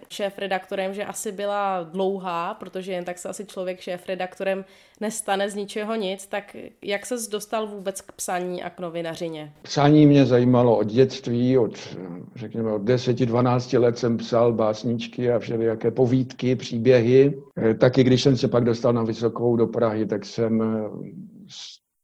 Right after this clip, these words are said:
Speaker 2: těma svýma pokusama chodil po různých literárních kriticích a snažil jsem se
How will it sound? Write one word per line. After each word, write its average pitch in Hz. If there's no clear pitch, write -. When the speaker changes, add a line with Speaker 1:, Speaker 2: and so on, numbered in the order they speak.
Speaker 2:
těma 113
svýma 117
pokusama 110
chodil 110
po 104
různých 110
literárních 107
kriticích 113
a 107
snažil 107
jsem 107
se 110